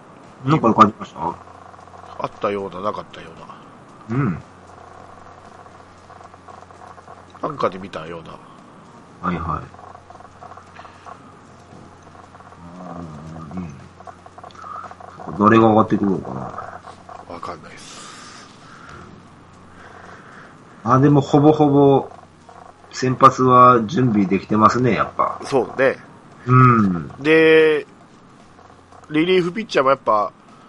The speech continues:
Speaker 1: うん。
Speaker 2: あの、レギュラークラスはちゃんとしっかり
Speaker 1: うん。
Speaker 2: 残してますね、結果を。
Speaker 1: そうですね。
Speaker 2: 中崎にしても、一岡にしても。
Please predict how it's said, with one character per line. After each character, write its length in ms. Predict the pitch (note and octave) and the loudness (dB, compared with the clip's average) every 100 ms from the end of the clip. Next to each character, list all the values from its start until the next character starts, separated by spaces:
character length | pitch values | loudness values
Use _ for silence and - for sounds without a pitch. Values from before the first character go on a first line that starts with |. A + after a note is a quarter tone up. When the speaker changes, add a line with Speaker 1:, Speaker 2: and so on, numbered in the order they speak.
| - - - | -20 -20 -10
Speaker 1:
う 80 | A#2 | -4
ん。 400 | A2+ G2+ F2+ - | -2 0 -2 -4
Speaker 2:
あ 160 | A2+ G#2+ | -4 -4
の、 400 | G#2 G#2 G2 F#2 - - - - - - - - - C#3 | -6 -10 -12 -16 -20 -20 -20 -20 -20 -20 -20 -20 -18 -8
レ 120 | C#3 | -8
ギ 60 | D#3 | -2
ュ 40 | |
ラ 100 | D#3+ | -2
ー 20 | |
ク 100 | C#3+ | 2
ラ 120 | D#3+ | 0
ス 100 | - | -2
は 140 | G#2 F#2+ | -8 -10
ち 120 | D3 | -8
ゃ 40 | |
ん 20 | B2 | -10
と 140 | A2+ | -12
し 100 | - | -14
っ 40 | |
か 120 | - G2 | -10 -12
り 140 | E2 - - - - - - | -12 -20 -20 -20 -20 -20 -12
Speaker 1:
う 100 | A2+ | -4
ん。 160 | A2 F#2+ | -2 -2
Speaker 2:
残 220 | B2 B2+ | -2 -4
し 100 | D3 | -6
て 60 | - | -8
ま 140 | E2 | -16
す 100 | - | -14
ね、 60 | D3 | -12
結 200 | - G2+ | -12 -14
果 120 | - | -14
を。 160 | F2 D#2 - - - - - - - | -14 -14 -20 -20 -20 -20 -20 -20 -10
Speaker 1:
そ 100 | C#3+ | -6
う 40 | G2+ | -6
で 60 | |
す 40 | F2+ | -4
ね。 220 | G2 G2+ D2+ | -2 -2 -2
Speaker 2:
中 260 | A2 A2+ | -2 -2
崎 220 | G#2 G2+ F#2+ | -2 -6 -12
に 100 | F2+ | -18
し 100 | - | -16
て 100 | F#2+ | -16
も、 220 | E2 F2+ | -14 -16
一 220 | F2+ - | -14 -10
岡 220 | F#2+ - | -10 -12
に 120 | F2 E2+ | -18 -18
し 80 | |
て 100 | |
も。 60 | - | -16